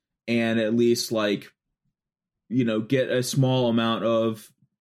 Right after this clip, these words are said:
temporary stability, uh, and s-, and so forth. And then what ended up happening was I top eighted that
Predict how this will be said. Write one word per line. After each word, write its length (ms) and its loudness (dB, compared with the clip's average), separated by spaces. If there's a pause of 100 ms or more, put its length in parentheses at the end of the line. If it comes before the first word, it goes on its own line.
(300)
temporary 600 0
stability, 840 -2 (480)
uh, 460 -2
and 120 -2
s-, 200 -10
and 140 -2
so 200 -2
forth. 460 -2 (220)
And 200 0
then 340 0 (1700)
what 180 0
ended 180 2
up 140 -4
happening 500 0
was 720 0 (400)
I 760 0
top 280 -2
eighted 240 2
that 240 -4